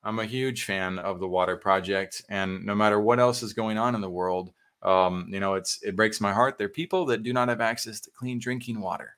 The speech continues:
Um, and every day we've got an opportunity to step up and, and help out with this by giving a dollar or, again, raising awareness for people who are, um, less aware of, of the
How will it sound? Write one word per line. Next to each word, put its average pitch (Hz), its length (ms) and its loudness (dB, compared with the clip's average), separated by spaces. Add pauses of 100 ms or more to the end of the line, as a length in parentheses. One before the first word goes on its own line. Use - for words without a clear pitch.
(160)
Um, 92 300 4
and 92 140 0
every 117 280 2
day 107 160 4
we've 104 160 0
got 98 140 2
an 92 80 0
opportunity 95 480 -8
to 90 80 -12
step - 260 -2
up 95 220 0
and, 92 180 -10
and 92 100 -12
help 101 220 0
out 95 180 6
with 95 120 -2
this 95 200 0
by 92 320 4 (400)
giving 110 220 4
a 107 80 2
dollar 95 560 6
or, 87 260 0
again, 101 320 -4
raising 104 340 -2
awareness 117 420 2
for 101 120 -4
people 104 320 -4
who 98 140 2
are, 95 300 4 (360)
um, 95 380 6
less 113 260 2
aware 107 360 -2 (180)
of, 95 440 2 (120)
of 92 440 0
the 98 300 -2